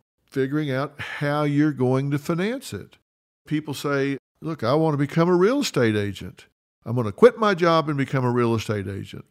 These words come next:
Well, okay, but you know what? It might be six months before you collect your first commission. So do you have a plan to live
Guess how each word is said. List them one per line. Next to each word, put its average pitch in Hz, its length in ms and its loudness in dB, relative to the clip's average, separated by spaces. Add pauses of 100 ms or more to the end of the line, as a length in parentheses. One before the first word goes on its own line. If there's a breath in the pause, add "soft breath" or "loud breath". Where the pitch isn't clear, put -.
Well, 185 380 -6 (140)
okay, 220 640 0 (440)
but 143 360 0
you 170 120 -2
know 196 120 2
what? 214 240 2
It 226 160 0
might 202 340 0
be 240 200 0
six - 440 -2
months 202 340 0
before 147 460 2
you 131 240 0
collect 147 640 -2
your 131 160 2
first 135 380 0
commission. 131 760 -2 (920)
So 139 560 2
do 120 160 -2
you 120 300 2
have 135 300 2
a 123 60 2
plan 135 600 -2
to 120 180 -4
live 110 920 0